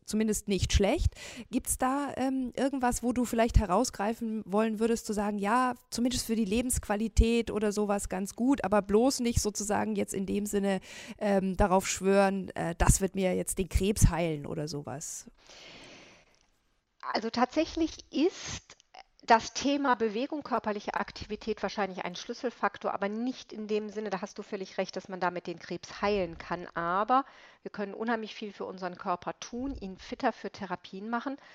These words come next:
Speaker 2: unser Immunsystem aktivieren, wenn wir körperlich aktiv sind.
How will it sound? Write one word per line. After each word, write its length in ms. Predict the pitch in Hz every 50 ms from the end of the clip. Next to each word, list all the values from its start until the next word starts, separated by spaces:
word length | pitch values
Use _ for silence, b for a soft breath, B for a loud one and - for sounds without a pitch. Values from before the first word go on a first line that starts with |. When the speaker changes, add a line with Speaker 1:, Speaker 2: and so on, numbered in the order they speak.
| B B B B B B
Speaker 2:
unser 180 | 185 180 185
Immunsystem 880 | - 190 190 196 208 240 247 226 226 - - - 240 226 226 226 220 - - -
aktivieren, 640 | 214 214 - - - - - 254 233 247 240 233 226
wenn 120 | 214 208
wir 100 | 202 202
körperlich 520 | - - 208 196 - 208 190 185 - - -
aktiv 340 | - - - - - 202 -
sind. 360 | - - - 233 254 320 339